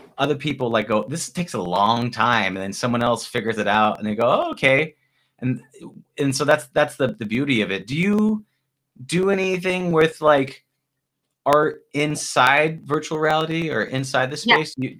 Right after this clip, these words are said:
Speaker 1: yeah?
Speaker 2: Yeah, but I'm, I'm still, I'm not, I haven't published anything yet, um,
Speaker 1: Mm-hmm.
Speaker 2: but I'm working on a short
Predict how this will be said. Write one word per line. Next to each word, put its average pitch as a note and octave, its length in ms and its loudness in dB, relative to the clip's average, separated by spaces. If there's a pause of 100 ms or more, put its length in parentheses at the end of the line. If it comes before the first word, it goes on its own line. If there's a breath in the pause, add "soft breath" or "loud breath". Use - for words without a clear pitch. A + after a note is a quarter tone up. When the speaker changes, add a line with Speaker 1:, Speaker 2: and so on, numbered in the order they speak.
Speaker 1:
yeah? B2 360 0 (460)
Speaker 2:
Yeah, B3 440 8
but A#3+ 120 4
I'm, D#4+ 260 2
I'm C4+ 160 0
still, D4+ 420 0
I'm A#3+ 140 2
not, C4 240 2 (340)
I A#3 120 4
haven't A#3+ 200 2
published A#3 320 0
anything F3 320 -8
yet, E3 260 -10 (320)
um, F#3+ 120 2
Speaker 1:
Mm-hmm. G#3 180 2 (200)
Speaker 2:
but G3+ 100 4
I'm - 80 2
working A3+ 300 2
on F#3+ 160 0
a F3+ 40 -4
short A3 460 4